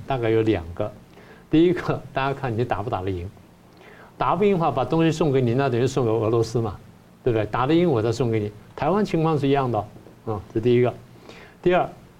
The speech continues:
对，我是要这个提供武器给你打，但你不能打个十年、二十年呐，你最好在几个月内打完。那现在打超过那时间了，那我就要考虑，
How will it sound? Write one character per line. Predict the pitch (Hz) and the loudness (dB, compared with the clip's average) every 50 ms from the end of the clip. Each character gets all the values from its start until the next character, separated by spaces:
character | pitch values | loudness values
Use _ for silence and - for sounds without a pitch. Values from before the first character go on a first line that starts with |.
| - - - | -20 -6 -2
对， | 196 196 180 139 | 2 2 4 4
我 | 110 98 98 104 | 2 2 0 0
是 | - - | 0 0
要 | 175 165 151 131 | 2 2 2 0
这 | 120 123 - - 139 | -2 -2 0 2 2
个 | 135 131 120 120 | 4 4 2 0
提 | 120 - - 139 135 | 0 -2 -2 0 0
供 | 170 156 | 2 0
武 | 120 107 | 0 0
器 | - - 131 | 0 0 0
给 | 120 123 127 | 0 0 0
你 | 127 123 | 0 0
打， | 113 98 - - - - - - - - - - - - | -2 -4 -6 -10 -18 -20 -20 -20 -20 -20 -20 -20 -6 0
但 | 190 190 180 | 2 4 4
你 | 156 143 | 4 4
不 | 143 170 180 | 4 2 2
能 | 175 180 165 | 2 2 0
打 | - 139 123 135 | 0 -2 0 2
个 | 151 147 | 2 0
十 | 147 - 147 | 0 0 0
年、 | 143 151 160 160 | 2 2 2 2
二 | 165 160 | 2 0
十 | 139 - - 113 | 0 0 -2 -4
年 | 101 101 107 | -4 -2 -2
呐， | 110 104 - - - - - - - - - - - - | -4 -4 -6 -8 -12 -18 -20 -20 -20 -20 -20 -20 -6 -2
你 | 139 135 135 | 0 2 2
最 | 131 - 165 | 2 2 0
好 | 143 147 | 2 2
在 | 135 143 139 | 2 2 0
几 | 139 127 | 0 0
个 | 117 143 | 0 2
月 | 151 147 | 2 2
内 | 135 120 117 | 2 2 0
打 | - 104 87 | -2 -2 -2
完。 | 90 92 95 104 120 - | -2 -2 -4 -4 -6 -4
那 | 147 165 | -4 -4
现 | 156 - 190 180 | -2 0 0 0
在 | 170 160 | 0 0
打 | 160 - 113 107 113 | -2 -2 -4 -4 -4
超 | 110 - - 165 170 | -4 -4 -2 -2 -2
过 | 175 175 - 202 185 | 0 0 2 2 2
那 | 160 147 127 | 2 2 0
时 | - - - 127 123 | -2 -2 -2 -2 -2
间 | 123 - 143 147 156 | 0 0 0 2 2
了， | 151 127 107 - - - - - - - - - | 0 0 -2 -6 -10 -16 -18 -18 -20 -20 -20 -6
那 | - 156 170 165 | -4 0 0 2
我 | 143 101 104 | 2 0 0
就 | 101 139 147 | 2 0 0
要 | |
考 | - - - 95 90 107 | 0 -2 -2 -2 0 2
虑， | 127 135 135 | 2 0 0